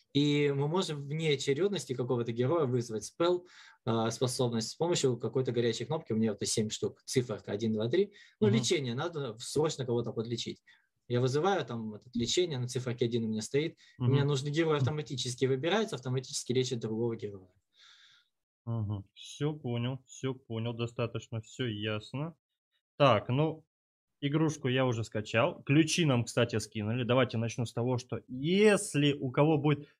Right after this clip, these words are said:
Speaker 2: самый идеальный, грамотный, красивый комментарий, получит, конечно же, ключик обязательно на прохождение. И, соответственно, для кто, кому, у кого нет финансов каких-то, либо еще купить игру, то, соответственно, есть демо.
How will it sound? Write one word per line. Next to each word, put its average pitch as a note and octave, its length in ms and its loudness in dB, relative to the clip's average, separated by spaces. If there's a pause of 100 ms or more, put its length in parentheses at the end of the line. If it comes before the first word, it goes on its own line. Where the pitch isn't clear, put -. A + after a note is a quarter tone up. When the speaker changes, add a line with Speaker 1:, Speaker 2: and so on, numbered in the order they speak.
(320)
Speaker 2:
самый D3 500 2 (200)
идеальный, B2+ 840 6
грамотный, A2+ 720 4
красивый B2+ 580 2
комментарий, A#2 500 2
получит, A2+ 440 -2
конечно A2 360 -4
же, G#2 100 -4
ключик - 420 -2
обязательно G#2 600 -2
на G2+ 120 -6
прохождение. G#2+ 640 0 (220)
И, F#3 280 2
соответственно, C3+ 840 0
для A#2+ 520 4 (760)
кто, D#3+ 380 4
кому, D3 420 6
у B2 100 -2
кого D#3 220 6
нет D3 240 2
финансов C3+ 520 0
каких-то, A#2 380 -6
либо A2 220 0
еще A2 200 -4
купить F3 360 -4
игру, A2+ 260 0
то, C#3+ 640 0
соответственно, A#2+ 440 -2
есть A#2 220 0
демо. G2 300 0